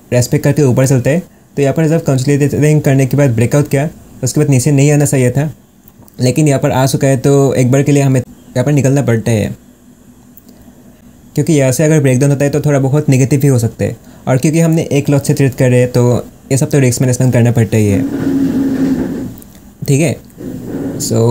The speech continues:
अभी अगर दोबारा crossing करता है तो दोबारा हमें री एंट्री का opportunity मिलता है,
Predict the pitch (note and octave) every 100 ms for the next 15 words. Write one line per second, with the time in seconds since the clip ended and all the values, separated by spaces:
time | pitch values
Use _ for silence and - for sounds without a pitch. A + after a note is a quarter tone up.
0 | B2 B2+ A#2 - C3 D3 E3 F3 F3 E3
1 | C#3 C3 D3+ C3 D#3 D3+ D3 C#3+ C#3+ C#3
2 | C#3 B2+ C3+ C#3+ C#3 C#3 D#3+ - - -
3 | - B2+ D3+ D3 - - C#3 C3 C#3 C#3+
4 | A#2 C3+ D#3 C3 C#3+ B2+ A#2+ B2